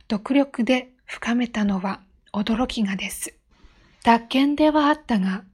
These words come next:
生存中に偉人扱いされた節はない。天然痘の猛威を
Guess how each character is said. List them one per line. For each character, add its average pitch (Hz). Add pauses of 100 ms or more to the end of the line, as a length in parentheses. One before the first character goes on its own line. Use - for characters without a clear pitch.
(320)
生 233
存 240
中 226
に 233 (380)
偉 214
人 269
扱 233
い 262
さ 254
れ 254
た 220
節 -
は 220
な 214
い。 202 (720)
天 269
然 285
痘 254
の 269
猛 277
威 220
を -